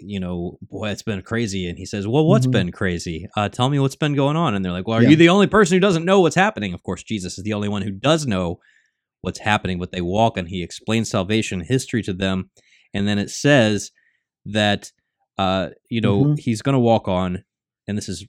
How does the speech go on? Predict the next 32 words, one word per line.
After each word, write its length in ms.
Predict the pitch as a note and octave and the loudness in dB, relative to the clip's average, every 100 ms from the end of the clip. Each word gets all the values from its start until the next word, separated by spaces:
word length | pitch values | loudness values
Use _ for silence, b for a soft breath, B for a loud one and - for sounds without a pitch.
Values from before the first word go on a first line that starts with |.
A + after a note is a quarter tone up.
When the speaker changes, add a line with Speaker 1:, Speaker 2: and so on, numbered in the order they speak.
| _ - - | _ -18 -10
Speaker 1:
starting 260 | - G2+ G2+ | -4 -2 0
around 260 | G2 F#2+ | -2 -2
verse 240 | F2+ F2+ - | -4 -6 -4
Speaker 2:
<clears throat> 40 | |
Speaker 1:
thirty. 260 | G2 F#2 F2+ | -4 -2 -4
It 80 | - | -6
says, 240 | G2+ F2+ | -8 -6
"When 100 | F#2 | -6
he 100 | A2 | -2
was 160 | A#2+ G#2+ | -2 -2
at 120 | G#2 | -8
the 40 | |
table 300 | F2+ A#2+ G2+ | -4 -4 -4
with 80 | F#2 | -6
them, 160 | F2+ F2+ | -8 -6
they 140 | G2 | -8
d-, 160 | F#2+ A2+ | -8 -12
invited 360 | G2+ G#2+ G#2+ | -6 -4 -4
him 140 | G#2+ G2+ | -6 -8
to 80 | |
stay. 360 | G#2 - D#2+ D#2+ _ _ _ _ _ _ _ _ | -10 -10 -10 -12 _ _ _ _ _ _ _ _
He 100 | A2 | -8
said, 240 | - G#2 | -4 -4
'He 120 | F2 G#2+ | -4 -4
took 280 | - D3 | -4 -4
bread, 360 | - A2+ A2 F#2+ | -2 0 0 -4
blessed 440 | G#2+ A2+ A2 - - | -2 0 -2 -6 -10
and 160 | G#2+ | -8
broke 280 | G2 G2+ F#2+ | -4 -4 -2
it, 140 | F#2+ - _ | -6 -8 _
and 180 | C3 G2+ | -8 -8
gave 220 | G#2+ G#2+ | -8 -10